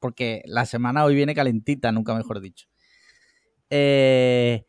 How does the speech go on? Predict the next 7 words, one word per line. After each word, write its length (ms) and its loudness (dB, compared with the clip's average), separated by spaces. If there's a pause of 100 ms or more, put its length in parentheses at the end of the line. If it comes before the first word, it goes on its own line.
(720)
de 180 6
primeras 600 4
es, 200 -6
joder, 360 -6
es 160 -12
un 100 -10
pelotazo, 580 -4